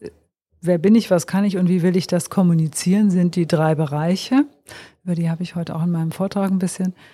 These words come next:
ähm, reden dürfen. Deswegen schmunzel ich hier gerade, was keiner sieht, Gott sei Dank. <laughs> Und, ähm, ja, die, diese drei Themen folgen eigentlich, ähm,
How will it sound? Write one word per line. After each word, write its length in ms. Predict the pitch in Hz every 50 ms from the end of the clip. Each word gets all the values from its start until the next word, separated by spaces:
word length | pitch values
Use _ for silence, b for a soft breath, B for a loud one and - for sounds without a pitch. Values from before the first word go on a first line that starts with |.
| b b b b _
ähm, 400 | 202 180 175 175 175 170 175 - -
reden 420 | - 147 147 170 185 214 226 220 214
dürfen. 320 | 208 202 202 185 - 202
Deswegen 480 | 180 175 - - 180 180 175 - - 170
schmunzel 440 | - - 202 214 262 277 - 220
ich 120 | 202 214 -
hier 120 | 220 208
gerade, 220 | 196 196 202 190 -
was 120 | 190 180
keiner 300 | - - 190 180 175 170
sieht, 240 | 160 175 233 269 -
Gott 160 | - 254 247
sei 100 | - 254 247
Dank. 400 | 233 240 240 240 247 294 - - B B 339 339 339
<laughs> 200 | 311 285 B -
Und, 340 | - 220 214 220 220 226 -
ähm, 340 | - 202 208 208 208 208 208 B B B B B B B B _ -
ja, 220 | 208 226 247 247
die, 380 | 208 185 214 214 208 - - -
diese 260 | 190 196 202 202 220
drei 220 | 208 208 196 196 196
Themen 320 | - - 220 220 226 214
folgen 340 | - - 202 202 214 214 214
eigentlich, 580 | 202 - 185 190 202 190 196 202 190 185 - -
ähm, 440 | - 185 185 185 185 185 180 180 170